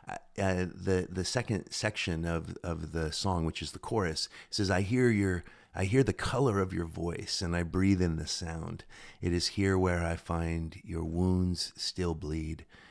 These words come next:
I drink in your love, and I am found."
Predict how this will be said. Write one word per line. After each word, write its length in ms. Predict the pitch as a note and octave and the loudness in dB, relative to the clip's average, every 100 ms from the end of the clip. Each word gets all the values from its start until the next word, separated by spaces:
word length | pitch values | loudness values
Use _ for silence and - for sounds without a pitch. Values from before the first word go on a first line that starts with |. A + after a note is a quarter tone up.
| _ | _
I 120 | - E2+ | -8 -6
drink 480 | F2+ F2+ E2+ - - | 0 0 0 -4 -8
in 220 | F2 E2+ | -4 -4
your 160 | D#2+ D#2+ | -4 -4
love, 480 | D#2+ D#2+ D#2+ D#2+ - | -4 -4 -6 -8 -12
and 100 | D#2+ | -6
I 80 | D#2+ | -4
am 140 | D#2+ | -6
found." 520 | - E2 D#2+ D#2+ D#2+ | -8 -8 -6 -6 -10